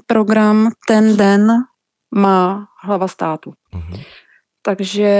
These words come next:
Speaker 1: někdy je to klidnější, předvídatelnější, protože přeci jenom pohybujeme se v protokolárním prostředí, kde panují jasně daná pravidla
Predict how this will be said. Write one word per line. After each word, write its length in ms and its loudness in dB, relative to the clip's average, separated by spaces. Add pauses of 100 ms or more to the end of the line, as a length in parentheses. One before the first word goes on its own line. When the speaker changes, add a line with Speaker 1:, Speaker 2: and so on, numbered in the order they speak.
(440)
Speaker 1:
někdy 800 -2
je 160 -6
to 520 0 (680)
klidnější, 1040 0 (280)
předvídatelnější, 1400 0
protože 540 -8
přeci 380 -8
jenom 360 0 (220)
pohybujeme 540 -4
se 400 -2
v 120 -20
protokolárním 720 -2
prostředí, 800 -8 (640)
kde 200 0
panují 800 0 (120)
jasně 380 -4
daná 600 0 (260)
pravidla 640 2